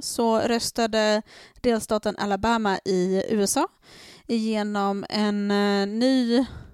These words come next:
lag som gör abort till ett grovt brott om man begår det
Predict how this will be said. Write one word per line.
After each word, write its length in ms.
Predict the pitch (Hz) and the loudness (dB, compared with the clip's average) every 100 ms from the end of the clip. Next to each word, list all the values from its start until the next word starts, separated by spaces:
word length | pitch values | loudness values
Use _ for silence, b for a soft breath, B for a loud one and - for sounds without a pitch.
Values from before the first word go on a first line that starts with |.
| B B | B B
lag 600 | 208 190 185 277 269 311 - B B B _ _ _ _ _ - - | -4 0 2 2 2 -2 -4 B B B _ _ _ _ _ -8 -8
som 380 | 233 - 247 233 | -8 -2 0 0
gör 540 | 220 196 185 185 190 208 b b b b b - | 0 2 2 0 -2 -10 b b b b b -4
abort 460 | 220 202 214 - - - | -2 0 -4 -6 -18 -6
till 280 | 226 190 - | -4 -4 -4
ett 160 | 190 | -8
grovt 640 | 208 262 285 262 233 - - | -4 -2 0 -2 -6 -16 -10
brott 840 | 208 269 320 - _ - - - b b b b b b | -2 0 0 -2 _ -12 -12 -12 b b b b b b
om 380 | 226 208 196 196 | 0 0 -2 -2
man 320 | 190 180 185 | 0 0 -2
begår 460 | 202 202 196 175 175 | -4 -2 -2 0 -2
det 360 | 185 175 170 | -2 -2 -2